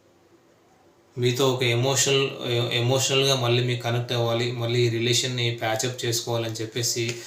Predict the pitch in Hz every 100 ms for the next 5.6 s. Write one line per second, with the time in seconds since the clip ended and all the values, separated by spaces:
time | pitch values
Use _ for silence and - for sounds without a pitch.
0 | - - 120 113 120 120 123 120 120 131
1 | 123 120 117 117 - 123 113 110 - 117
2 | 117 110 107 110 117 107 107 101 - -
3 | - - - _ _ _ _ - _ _
4 | - - - - - 117 120 117 139 -
5 | - - - - -